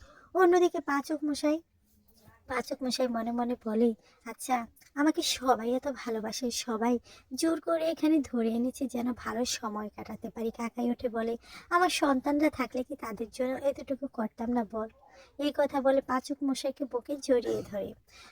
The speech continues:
যখনই সন্ধ্যা হয় ঠিক তখনই সবাই যে যার মতো করে সাজগোজ করে। কথার দিকে অবাক হয়ে পাচক মশাই তাকিয়ে রয়েছে। কথার জন্য ভালোবেসে খাবার নিয়ে আসলে সেই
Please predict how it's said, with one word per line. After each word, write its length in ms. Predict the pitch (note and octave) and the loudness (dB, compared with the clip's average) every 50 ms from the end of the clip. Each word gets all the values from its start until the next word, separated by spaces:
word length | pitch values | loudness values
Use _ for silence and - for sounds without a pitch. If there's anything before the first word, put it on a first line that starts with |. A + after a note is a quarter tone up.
| _ - | _ -2
যখনই 460 | C#4+ D4 E4+ E4+ D#4+ - F4 F#4 F4+ | 2 4 4 4 4 0 -4 -4 -2
সন্ধ্যা 380 | D#4 - D#4 B3 B3 C4 C4 C#4+ | -2 0 0 0 0 0 0 0
হয় 220 | C4+ - C#4+ C#4+ - | 0 2 0 0 0
ঠিক 140 | - D#4 C#4 - | -2 -8 -8 -2
তখনই 380 | - B3+ A#3 - - C4+ C#4 D4 | 0 0 0 2 2 0 0 0
সবাই 460 | - - - - A3 G3+ A#3 B3 A#3 G#3+ - - _ - - _ _ - | -2 -4 -4 -4 -4 -2 0 -2 -2 -4 -6 -12 _ -20 -20 _ _ -2
যে 300 | B3+ - D#4 D#4+ D#4+ D4 | 4 6 6 6 6 6
যার 300 | - D#4+ D#4 D#4 D#4 D4+ | 4 4 4 4 4 4
মতো 220 | D4+ D4 D4 - D4 | 2 2 0 0 0
করে 200 | - D4 D4 D4 | 0 2 2 0
সাজগোজ 560 | - - B3 A#3 G#3+ G3 A3+ G#3+ B3+ B3+ - - | 0 -2 -4 -4 -4 -4 -6 -8 -8 -8 -10 -12
করে। 340 | - - - G#3 G#3 G#3+ G#3+ A3 - _ _ _ _ _ _ _ - | -10 -6 -4 -2 -2 -2 -2 -4 -8 _ _ _ _ _ _ _ 2
কথার 280 | B3+ B3+ B3 - B3 A3 | 2 4 4 4 0 -2
দিকে 260 | - C4+ - - C4 | -2 -4 -2 0 0
অবাক 300 | B3+ B3+ A3+ A3 A3+ A3+ - | 2 2 2 0 -2 -4 -2
হয়ে 120 | C4+ C4 | -2 -2
পাচক 340 | C4 - B3+ B3+ - - C#4 - | -2 -2 -4 -4 -4 -6 -10 -14
মশাই 240 | C#4 C4 - - C#4 | -14 -12 -8 -8 -8
তাকিয়ে 460 | - - A3+ A3+ - - C4 B3 B3 | -6 -8 -10 -10 -8 -4 0 0 0
রয়েছে। 460 | G#3+ G#3 - - - - - - A3 - - | 0 0 -2 -4 -4 -6 -8 -10 -10 -8 -6
কথার 340 | - B3+ B3+ - - C#4 B3 | -4 -6 -4 -4 -4 -4 -2
জন্য 260 | - D4+ C#4+ D4 C4+ | -2 -2 0 -2 -2
ভালোবেসে 500 | - - A#3 A3 G#3+ A3 B3 B3+ - D4+ | -4 -4 -2 -2 0 0 0 0 -2 -4
খাবার 340 | - - - A3+ G#3+ A3 G#3+ A3 A#3+ | -6 -4 -2 -2 -2 -2 -2 -2 0
নিয়ে 180 | C4 C#4 C4+ | 2 2 2
আসলে 380 | B3 A#3 G#3 - - C#4 C#4 C4+ A#3+ - _ - - - _ - | 2 0 -2 -6 -2 2 4 4 4 2 _ -20 -20 -20 _ -12
সেই 240 | - - F#4 F4+ | -8 -4 -4 -4